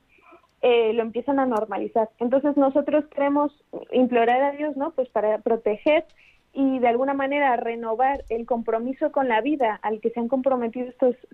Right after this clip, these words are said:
sanitarios, ¿no? Porque no hay cosa más incoherente que contratar a un médico para matar. Y,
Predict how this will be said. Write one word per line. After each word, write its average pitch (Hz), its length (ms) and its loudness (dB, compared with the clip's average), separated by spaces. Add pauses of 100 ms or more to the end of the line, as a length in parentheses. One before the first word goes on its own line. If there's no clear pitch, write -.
sanitarios, 254 600 2
¿no? 285 160 -2
Porque 226 240 -2
no 226 80 -2
hay 247 100 0
cosa 269 300 0
más 254 200 -2
incoherente 254 640 2
que 208 140 -2
contratar 214 480 0
a - 20 -2
un 247 140 0
médico 247 320 0
para 196 240 0
matar. 254 340 -2 (840)
Y, 302 340 4